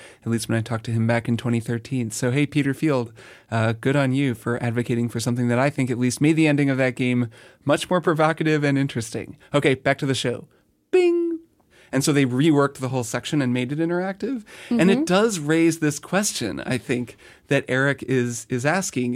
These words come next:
Speaker 1: where you don't have a choice in how it plays out, short of putting down the controller and walking away.
Speaker 2: Mm-hmm.
Speaker 1: So you're, you feel implicated, even though the game isn't actually giving you a choice.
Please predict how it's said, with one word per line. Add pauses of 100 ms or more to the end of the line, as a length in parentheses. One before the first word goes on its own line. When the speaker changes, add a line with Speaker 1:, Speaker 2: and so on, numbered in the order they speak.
Speaker 1:
where (240)
you
don't
have
a
choice
in
how
it
plays
out,
short
of
putting
down
the
controller
and
walking
away. (340)
Speaker 2:
Mm-hmm.
Speaker 1:
So
you're, (160)
you
feel
implicated,
even
though
the
game
isn't
actually
giving
you
a
choice.